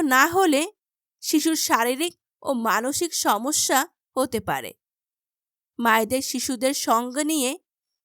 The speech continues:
শুয়ে থাকা ভালো, এতে শিশুর শরীরে তাপমাত্রা ঠিক থাকে। মা ও শিশু এক বিছানায় শুইলে শিশু অধিক নিরাপদ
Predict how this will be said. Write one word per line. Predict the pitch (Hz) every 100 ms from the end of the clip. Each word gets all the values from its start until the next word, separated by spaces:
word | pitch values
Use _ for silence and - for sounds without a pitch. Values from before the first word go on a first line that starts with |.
| _
শুয়ে | - - 277 277
থাকা | - 311 339
ভালো, | 269 247 180 165 - _ _ _ _ _ _ _ _ _
এতে | 277 320 359
শিশুর | - 330 381
শরীরে | 339 330 269 285
তাপমাত্রা | - 185 185 247 262 277 285 269 - _ _
ঠিক | - 311 -
থাকে। | - 254 - - _ _ _ _ _ _ _ _ _ 233
মা | 240 254
ও | 262
শিশু | 285 294 277 302
এক | 247 240 214
বিছানায় | 233 240 294 277 302
শুইলে | 302 302 302 294 247 - _ _ _ _ _ -
শিশু | 339 311 359 - _ _ _ _ _ _ -
অধিক | 277 277 349 -
নিরাপদ | 277 262 311 - 254